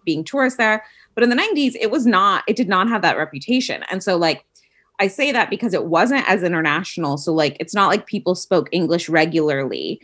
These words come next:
when you would go to shops and restaurants and things like that. Um,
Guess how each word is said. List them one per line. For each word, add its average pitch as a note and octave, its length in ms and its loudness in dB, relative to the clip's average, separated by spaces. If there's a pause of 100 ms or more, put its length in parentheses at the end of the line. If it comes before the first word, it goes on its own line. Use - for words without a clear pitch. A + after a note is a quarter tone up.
(140)
when F#3+ 140 0
you F3 80 0
would D#3+ 120 0
go E3 120 2
to D#3 80 0
shops C#3+ 520 0
and E3 120 -2
restaurants C#3+ 500 -4
and D#3+ 100 -10
things C3+ 220 -6
like A2 180 -8
that. A#2+ 300 -2 (460)
Um, D3+ 440 2